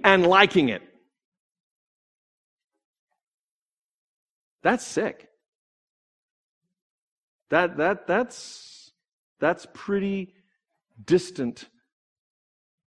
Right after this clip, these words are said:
from the idea, I believe, that,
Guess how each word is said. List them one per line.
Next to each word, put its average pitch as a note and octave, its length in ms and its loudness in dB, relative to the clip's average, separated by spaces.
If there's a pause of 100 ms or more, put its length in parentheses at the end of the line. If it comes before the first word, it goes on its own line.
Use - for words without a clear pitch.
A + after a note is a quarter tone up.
(380)
from C3+ 340 -2
the B2 160 -2
idea, B2+ 640 -2
I A2+ 140 -6
believe, A2+ 480 -6
that, G2+ 160 -8